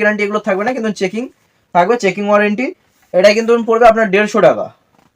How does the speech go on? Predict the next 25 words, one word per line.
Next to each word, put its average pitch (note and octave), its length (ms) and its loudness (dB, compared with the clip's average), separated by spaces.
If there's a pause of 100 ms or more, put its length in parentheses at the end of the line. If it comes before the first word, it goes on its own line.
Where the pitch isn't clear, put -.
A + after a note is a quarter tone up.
(320)
এবার F3+ 220 0
যত F3+ 180 6 (100)
আপনার A#3+ 220 2
রেট G#3+ 220 2
বাড়বে A3+ 260 4
তার G3 140 2
কিন্তু A3 140 -4 (140)
ব্যাটারি G3 380 0
কোয়ালিটিগুলোই A3 640 4
বাড়বে, F#3 240 4 (380)
নাহলে F3 260 0
সাউন্ড F#3+ 260 0
কোয়ালিটি A3 340 4 (340)
উনিশ G#3 340 0
বিশ A3 140 -2 (100)
বা G3+ 100 6 (400)
একই G#3 220 -6
বলতে G3 240 -2
পারেন, F#3 180 2 (260)
কিন্তু F#3+ 220 -6
ব্যাটারি F3 300 0
কোয়ালিটি G#3 280 2 (100)
বাড়তে E3+ 280 4
থাকবে। G#2 240 -6 (340)
এটা F#3+ 140 4